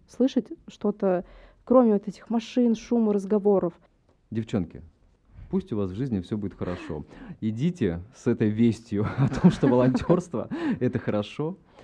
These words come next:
Speaker 2: А, мне очень приятно было сегодня с вами встретиться. Умные, думающие. Не на все вопросы мои ответили, потому что я и сам не знаю ответы на эти вопросы,
Speaker 1: <laughs>
Speaker 2: но их надо задавать.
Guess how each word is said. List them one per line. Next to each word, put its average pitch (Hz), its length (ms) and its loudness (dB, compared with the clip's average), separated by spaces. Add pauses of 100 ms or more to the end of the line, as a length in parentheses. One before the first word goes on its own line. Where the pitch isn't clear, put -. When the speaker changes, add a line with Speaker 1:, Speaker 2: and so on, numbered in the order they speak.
(220)
Speaker 2:
А, 95 220 -4
мне 113 160 2
очень 117 180 -4
приятно 107 300 -2
было 95 180 -4
сегодня 90 300 -4
с - 60 -14
вами 90 180 -6
встретиться. 87 640 -12 (480)
Умные, 113 460 0
думающие. 90 840 -4 (200)
Не 104 60 -2
на 107 140 2
все 107 160 -4
вопросы 104 340 -2
мои 98 160 -2
ответили, 113 440 -4
потому 95 220 -8
что - 140 -8
я 104 60 0
и 107 40 -2
сам 90 220 -4
не 82 100 -4
знаю 85 220 -4
ответы 85 260 -8
на 87 100 -4
эти 85 180 -8
вопросы, 135 560 -2 (160)
Speaker 1:
<laughs> - 160 -20
Speaker 2:
но 113 100 2
их 110 160 -2
надо 104 220 0
задавать. 92 600 -6